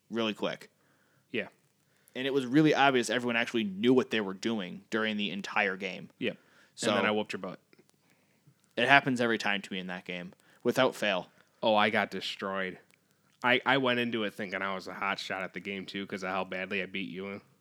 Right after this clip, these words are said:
Speaker 2: and Kirsten.
Speaker 1: And then just,
Speaker 2: And
Speaker 1: you just
Speaker 2: then
Speaker 1: got obliterated?
Speaker 2: Oh, it was so bad. I took <laughs> last place.
Speaker 1: <laughs> So
Speaker 2: The person in second place doubled my score.
Speaker 1: Ouch.
Speaker 2: The person in first place tripled, almost quadrupled it.
Speaker 1: Ouch. You got beat up. Well,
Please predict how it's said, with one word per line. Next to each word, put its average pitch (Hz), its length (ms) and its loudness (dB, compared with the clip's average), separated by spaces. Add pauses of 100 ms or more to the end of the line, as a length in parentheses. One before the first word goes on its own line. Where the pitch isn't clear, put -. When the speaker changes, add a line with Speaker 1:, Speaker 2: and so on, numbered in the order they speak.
(260)
Speaker 2:
and 92 120 -10
Kirsten. 101 400 -8
Speaker 1:
And 123 120 0
then 123 100 -2
just, 120 160 -4
Speaker 2:
And 113 140 0
Speaker 1:
you 139 80 2
just 107 160 2
Speaker 2:
then 123 100 4
Speaker 1:
got - 20 4
obliterated? 113 640 0
Speaker 2:
Oh, 120 240 6
it 113 40 4
was 113 120 0
so 113 360 -4
bad. 104 320 0
I 104 60 0
took 113 260 -6
<laughs> - 40 -20
last 104 460 2
place. 101 560 -2
Speaker 1:
<laughs> - 920 4
So 165 260 10
Speaker 2:
The 156 60 8
person 175 300 4
in 156 40 2
second 135 380 0
place 110 260 -4
doubled 104 240 -6
my 98 120 -2
score. 92 460 -8 (240)
Speaker 1:
Ouch. 117 380 4
Speaker 2:
The 120 120 4
person 139 300 0
in 117 120 -2
first 120 340 -6
place 101 400 -6 (220)
tripled, 127 420 -4
almost 107 300 -4
quadrupled 95 540 -8
it. - 140 -14 (240)
Speaker 1:
Ouch. 135 440 0 (380)
You 139 120 0
got 113 160 6
beat 110 160 2
up. 143 240 4 (100)
Well, 139 160 8